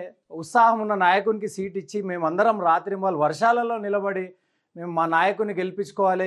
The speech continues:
ఇంత మంచి అవకాశానికి బీసీకి దొరికిందని చెప్పి మేము ఉత్సాహంతోని కార్యకర్తలం అందరం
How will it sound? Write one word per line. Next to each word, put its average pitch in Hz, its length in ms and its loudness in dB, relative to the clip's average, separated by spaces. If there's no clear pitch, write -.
ఇంత 175 220 -6
మంచి 175 240 -2
అవకాశానికి 220 600 0
బీసీకి 196 380 -6
దొరికిందని 185 500 -8
చెప్పి 175 280 -6
మేము 202 240 -4
ఉత్సాహంతోని 247 800 2
కార్యకర్తలం 208 600 2
అందరం 208 200 0